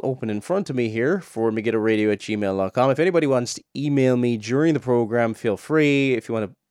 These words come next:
email after, that's fine as well. And let's get it open there. And, uh, I don't always check it, unfortunately, and I need to get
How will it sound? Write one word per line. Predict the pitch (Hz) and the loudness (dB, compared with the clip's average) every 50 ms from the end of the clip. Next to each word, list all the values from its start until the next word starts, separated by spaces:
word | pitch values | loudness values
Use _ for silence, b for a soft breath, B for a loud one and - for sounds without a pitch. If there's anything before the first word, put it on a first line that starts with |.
| - 110 | -6 -4
email | 107 101 98 87 - - | -2 -2 -2 -2 -2 0
after, | 139 160 175 170 - - 151 135 | 2 4 4 2 2 0 0 0
that's | 113 98 90 - | 0 0 -2 -4
fine | - - 120 110 104 95 90 | -8 -6 -4 -4 -4 -4 -6
as | 87 98 | -6 -4
well. | 113 117 123 123 123 120 117 - _ _ _ _ _ _ _ _ - - | 0 2 4 4 4 4 2 -2 _ _ _ _ _ _ _ _ -20 -14
And | - - 90 87 90 90 87 87 87 85 | -10 -8 -8 -6 -6 -6 -6 -6 -8 -8
let's | 87 85 - | -10 -14 -14
get | - - 95 87 | -10 -10 -8 -8
it | 82 | -8
open | 87 85 - - 87 82 85 82 95 95 | -8 -10 -12 -12 -14 -14 -14 -14 -14 -8
there. | - 107 117 127 127 123 123 123 120 120 - _ _ _ _ _ _ _ _ _ - | -6 -4 -2 0 0 0 0 0 0 -2 -4 _ _ _ _ _ _ _ _ _ -8
And, | 101 101 101 101 101 98 98 98 90 107 | -6 -4 -4 -4 -4 -4 -6 -8 -4 -2
uh, | 104 101 98 98 98 98 95 - - | -2 0 0 0 0 0 -2 -2 -4
I | - 113 110 _ - | -6 -8 -8 _ -4
don't | - 127 135 139 139 135 _ _ _ _ _ _ _ _ - | -2 -2 0 0 -4 -6 _ _ _ _ _ _ _ _ -2
always | 107 110 113 113 113 113 110 110 110 107 98 - - - _ _ _ _ _ _ _ _ - | 0 2 2 2 2 2 0 0 -2 -4 -6 -8 -12 -16 _ _ _ _ _ _ _ _ -14
check | - - 120 101 - 123 | -8 -6 -6 -4 -2 -4
it, | 117 - - | -6 -6 -6
unfortunately, | 104 104 - - 113 107 104 - - - 107 104 101 | -12 -12 -10 -6 -4 -4 -4 -4 -8 -8 -6 -4 -4
and | 98 | -4
I | 98 | -4
need | 98 98 98 98 - | -4 -4 -6 -8 -8
to | - 104 | -8 -4
get | - 98 - - | -4 -4 -4 -4